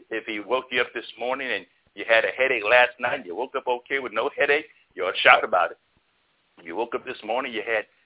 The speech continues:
a toothache and you, and you still got teeth, bless God, you ought to be happy about it, okay? <laughs> So listen, if you had a praise report, go ahead and share the, share the praise report. If you had a praise re-, uh, prayer request, share that as well. This is your opportunity right now.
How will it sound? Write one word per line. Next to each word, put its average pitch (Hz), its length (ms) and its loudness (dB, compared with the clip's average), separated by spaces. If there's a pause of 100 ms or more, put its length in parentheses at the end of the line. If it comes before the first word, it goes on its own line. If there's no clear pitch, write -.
(140)
a 87 80 -2 (200)
toothache 117 520 -6
and 110 140 -6
you, 101 80 -6 (200)
and 104 120 -8
you 104 80 -10 (120)
still 165 180 -2
got 147 160 6 (180)
teeth, 208 200 0 (100)
bless 117 160 4 (120)
God, 127 200 6
you 147 80 -2
ought 165 60 2
to 160 80 -8
be 165 160 -6
happy 190 280 10
about 107 300 2 (100)
it, 139 60 -10
okay? 127 240 -12 (300)
<laughs> - 140 -12 (1120)
So 117 80 -4
listen, 120 300 -4 (260)
if 110 80 -10
you 143 100 2
had 139 80 4
a 123 40 0
praise 147 300 2
report, 110 300 -4
go 127 80 0
ahead 117 120 2
and 107 80 -14 (180)
share 120 140 -4
the, 104 120 -12
share 127 160 -2
the 110 80 -8
praise 131 240 0
report. 101 260 -8
If 95 60 -12
you 104 60 0
had 95 80 0
a 87 60 -2 (140)
praise 113 220 0
re-, 104 80 -8 (160)
uh, - 300 -12
prayer 127 140 4
request, 98 300 -4 (200)
share 107 140 -4
that 87 120 -2
as 87 140 -10
well. 85 180 -4 (560)
This - 100 -16
is 92 60 -16
your 95 100 2
opportunity 85 400 0
right 78 200 -6
now. 69 160 -14